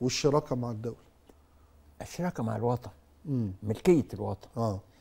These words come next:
Speaker 2: يعني، يجب إنه المستفيدين يكونوا أكبر ما، عدد ممكن. آه، وأيضا يأتي بعد ذلك، آه،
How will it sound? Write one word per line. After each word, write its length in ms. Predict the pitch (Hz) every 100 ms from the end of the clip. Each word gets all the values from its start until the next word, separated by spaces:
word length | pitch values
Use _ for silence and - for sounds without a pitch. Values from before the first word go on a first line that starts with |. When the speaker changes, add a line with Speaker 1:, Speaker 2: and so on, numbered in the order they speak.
| - - -
Speaker 2:
يعني، 480 | 95 87 90 98 95
يجب 300 | 143 123 117 - - -
إنه 500 | 117 110 107 110 101 - - - -
المستفيدين 920 | 98 113 - 117 - 101 123 139 131
يكونوا 420 | 95 - 123 110 107 - - - - -
أكبر 300 | 135 123 107 95
ما، 120 | 98 -
عدد 300 | 117 110 104
ممكن. 360 | 104 113 101 - - - _ - - - - - - - - - -
آه، 760 | - 104 107 101 95 92 92 95 - - - - - - - - - - -
وأيضا 1900 | 113 117 120 113 - - - - - - - - _ _ - 190 165 123 151 147 - - - - -
يأتي 340 | 127 151 -
بعد 240 | 123 117 101
ذلك، 520 | 101 123 151 160 - - - - - - -
آه، 440 | 123 123 120 -